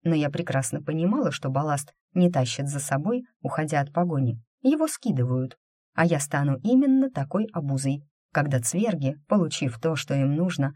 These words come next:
будут спешно делать ноги от разъярённых драконов. К слову, а что подгорникам нужно, раз они решили пойти на такой риск? Потому, понимая, на какой скользкий путь я ступаю, решила выведать это у промышленника.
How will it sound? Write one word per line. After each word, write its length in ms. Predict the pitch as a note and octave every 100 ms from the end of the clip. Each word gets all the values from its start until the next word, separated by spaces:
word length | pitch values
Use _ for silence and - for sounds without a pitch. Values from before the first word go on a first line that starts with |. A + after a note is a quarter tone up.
| _ _
будут 300 | - C4+ D4
спешно 420 | - D4 D#4+ D4 C4
делать 380 | G#3 A#3 A3+
ноги 460 | F3+ F#3 F3+ F3 G3 _ -
от 160 | E3
разъярённых 600 | D#3+ D3+ D#3 D#3 C#3+ C#3 C#3
драконов. 600 | E3+ F3+ C#3+ C3+ C3 - _ _ -
К 60 |
слову, 460 | - F3 D#3+ C#3+ C#3+ - _ -
а 80 |
что 220 | B2+ - D4
подгорникам 720 | C#4 F#3 B3 C4 B3 A3+ G#3+
нужно, 440 | D3+ B2 A2+ - - _
раз 240 | F3 F3 F3
они 160 | E3+
решили 380 | D#3 F3 - D3+
пойти 400 | D3 C#3+ C#3 -
на 120 | A#3+
такой 320 | F3+ - E3 F#3
риск? 380 | F3 A2+ - _ _ _ _
Потому, 380 | - C#3+ D#3+ D#3+
понимая, 440 | E3 E3+ F3 D3+
на 100 | C#3+
какой 300 | D3+ D#3 D#3+
скользкий 460 | D3+ - C#3+ C#3+ E3
путь 240 | - C#3+
я 120 | C#3 C3+
ступаю, 560 | - C3 - D#3+ A#3+ - _
решила 540 | - E3 C#3+ G#3 C4 B3
выведать 520 | F3 F#3+ G3+ E3+ -
это 260 | F3+ G3 F#3+
у 80 | D#3+
промышленника. 880 | - F3 D#3 B2+ - C#3 C#3+ C#3+